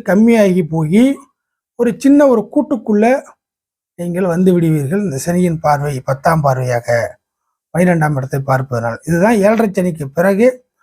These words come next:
மகர ராசி நம்மளுடைய வாழ்க்கை முறை இப்படி தான் நகரப்போகுது. இதுக்கேத்த மாதிரியான வாழ்க்கை முறைகள்ல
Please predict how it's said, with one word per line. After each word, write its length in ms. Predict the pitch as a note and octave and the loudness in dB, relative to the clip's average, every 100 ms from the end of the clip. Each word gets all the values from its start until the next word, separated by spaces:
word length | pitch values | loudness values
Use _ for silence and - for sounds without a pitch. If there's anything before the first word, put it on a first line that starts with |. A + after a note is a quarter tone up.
| _ _ _ | _ _ _
மகர 200 | E3+ G3 G3+ | -4 0 0
ராசி 220 | F#3+ F3+ | 0 -2
நம்மளுடைய 300 | E3+ E3+ F3+ | -4 -2 -2
வாழ்க்கை 380 | E3 F3 E3+ E3+ | 0 -2 -2 -6
முறை 200 | D#3+ G#3 | -6 -6
இப்படி 200 | E3+ D#3 | -8 -8
தான் 180 | E3+ D3 | -8 -6
நகரப்போகுது. 520 | D#3+ F3+ D3 D3 E3+ E4+ _ _ _ _ - | -2 -2 -2 -8 -8 -10 _ _ _ _ 0
இதுக்கேத்த 480 | A#3 C#4 C4+ C4 C#4 | 2 2 2 2 2
மாதிரியான 300 | C#4 B3+ B3 | 2 2 2
வாழ்க்கை 360 | A3 G#3+ A3+ A3+ | 2 0 0 -2
முறைகள்ல 500 | G#3 G3 F#3+ F3+ F#3+ | -2 0 0 0 2